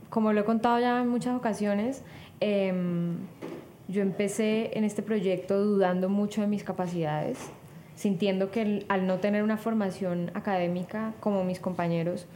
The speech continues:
estaba un poco atrás de ellos. Y, mm, creo que lo que me enseñó esto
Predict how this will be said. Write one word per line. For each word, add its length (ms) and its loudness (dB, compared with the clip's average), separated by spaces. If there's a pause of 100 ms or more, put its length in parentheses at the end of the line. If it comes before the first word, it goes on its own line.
(640)
estaba 680 4
un 120 -2
poco 640 0 (480)
atrás 460 4
de 180 4
ellos. 420 -2 (640)
Y, 500 4
mm, 500 0 (1800)
creo 240 0
que 80 0
lo 140 0
que 100 2
me 160 4
enseñó 680 2 (400)
esto 560 0